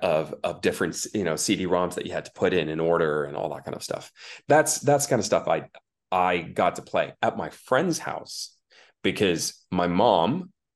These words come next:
um, she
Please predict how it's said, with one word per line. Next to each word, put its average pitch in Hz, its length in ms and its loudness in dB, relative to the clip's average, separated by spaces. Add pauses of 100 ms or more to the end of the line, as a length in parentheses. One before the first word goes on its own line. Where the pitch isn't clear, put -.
(440)
um, 80 800 0 (320)
she 87 720 -2